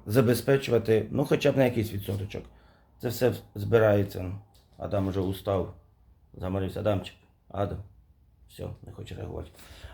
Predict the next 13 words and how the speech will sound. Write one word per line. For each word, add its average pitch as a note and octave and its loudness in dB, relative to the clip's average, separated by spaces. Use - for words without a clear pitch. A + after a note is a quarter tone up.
Оце - 0
все - 6
зараз G#2 0
пакується G#2 -2
по A2 -2
розмірам, G#2 2
розфасовується G#2 2
і - 0
буде C#3+ 4
відправлятися A#2 2
посилками G#2 4
нашим G2+ 2
хлопцям. F#2 0